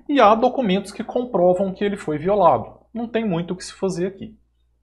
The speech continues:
Agora aqui é interessante. Ineficácia da medida se concedida somente ao final. O que que isso significa? Vamos voltar àquele exemplo que eu falei da faculdade.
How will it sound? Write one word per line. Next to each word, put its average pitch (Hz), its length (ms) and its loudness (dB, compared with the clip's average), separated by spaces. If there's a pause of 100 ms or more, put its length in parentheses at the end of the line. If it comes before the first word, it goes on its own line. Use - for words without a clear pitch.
(400)
Agora 143 220 2
aqui - 140 -8
é 113 40 -6
interessante. 120 720 -12 (680)
Ineficácia 226 800 -4
da 202 100 0
medida 185 380 -4
se - 180 -8
concedida 160 640 -4
somente 170 560 -4
ao 185 80 -2
final. 139 460 -4
O 135 100 -10
que - 220 -12
que 185 360 -6
isso 180 220 -8
significa? 185 800 -6 (360)
Vamos 143 220 0
voltar 170 260 2
àquele 202 260 -2
exemplo 165 280 -4
que - 80 -8
eu 151 40 -6
falei 139 340 0 (400)
da 143 140 -4
faculdade. 151 580 -2